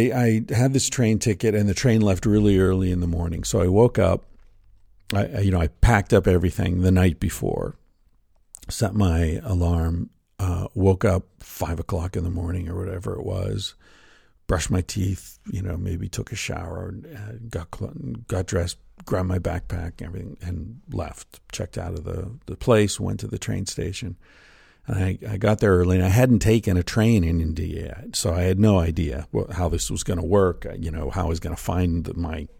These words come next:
car, my space. You know, it's chaos everywhere.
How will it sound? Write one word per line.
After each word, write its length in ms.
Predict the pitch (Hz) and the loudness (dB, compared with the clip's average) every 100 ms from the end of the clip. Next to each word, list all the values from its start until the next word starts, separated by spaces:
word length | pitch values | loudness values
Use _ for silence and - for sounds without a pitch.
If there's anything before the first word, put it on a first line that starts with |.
| - | -10
car, 480 | - 101 98 95 87 | -2 2 4 4 2
my 160 | 80 | -2
space. 720 | - - - 107 95 90 - | -6 -2 4 4 4 0 -4
You 200 | 104 87 | -4 -4
know, 40 | 85 | -6
it's 300 | 82 - - - - - - - | -6 -8 -12 -18 -20 -20 -20 -12
chaos 580 | - 127 98 85 78 82 | 0 4 4 4 0 -2
everywhere. 560 | 92 90 90 80 87 | 0 0 -2 -4 -6